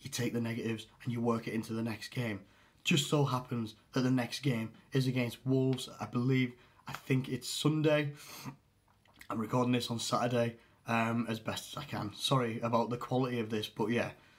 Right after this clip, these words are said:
Um, we played Wolves in the league, and I imagine it's gonna be a little bit of a different game. I think Wolves are gonna want this game more than we will. And that will sound strange,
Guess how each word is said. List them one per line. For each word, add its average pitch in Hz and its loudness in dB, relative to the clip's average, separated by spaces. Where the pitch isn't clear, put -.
Um, 123 4
we 143 4
played 151 4
Wolves 147 2
in 143 4
the 139 6
league, 127 2
and 123 4
I 120 6
imagine 127 2
it's 117 -4
gonna 135 2
be 127 4
a 127 4
little 139 4
bit 143 4
of 127 0
a 131 0
different 127 0
game. 117 0
I - -10
think 131 2
Wolves 135 4
are 131 2
gonna 127 2
want 127 0
this 123 -2
game 123 0
more 117 2
than 117 -2
we 110 0
will. 101 -2
And 117 2
that 117 2
will 135 4
sound 127 0
strange, 123 0